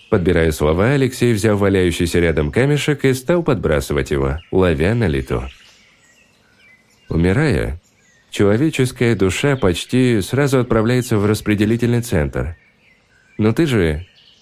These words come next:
сидел около своего тела. Вот я и спрашиваю, почему ты остался?" "Так меня никто не спрашивал".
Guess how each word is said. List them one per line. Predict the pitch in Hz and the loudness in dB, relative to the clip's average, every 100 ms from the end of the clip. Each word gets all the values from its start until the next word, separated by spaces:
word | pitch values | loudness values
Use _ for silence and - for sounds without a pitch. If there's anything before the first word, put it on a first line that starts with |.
| _ - - _ _ | _ -20 -20 _ _
сидел | - 107 95 139 | -4 0 2 2
около | 135 131 131 127 | 0 0 0 0
своего | 131 123 123 131 | 0 0 0 -2
тела. | 139 98 67 69 - - - _ - _ _ - | -2 -2 -2 -8 -12 -20 -20 _ -20 _ _ -4
Вот | 90 90 | -2 0
я | 107 | 0
и | 139 | -2
спрашиваю, | - 143 87 - 65 62 65 76 _ _ _ - _ _ | 0 0 0 -2 -6 -6 -8 -14 _ _ _ -20 _ _
почему | - 98 139 156 143 | -2 -2 0 0 0
ты | 80 | 0
остался?" | 80 - 110 78 - - 80 - _ _ - _ _ _ _ | -2 -2 -2 -2 -6 -14 -16 -20 _ _ -20 _ _ _ _
"Так | - 71 | -4 0
меня | 104 104 | 2 2
никто | 113 113 104 | 2 0 0
не | 117 | 0
спрашивал". | 127 165 143 - 67 62 | 0 0 0 -2 -4 -6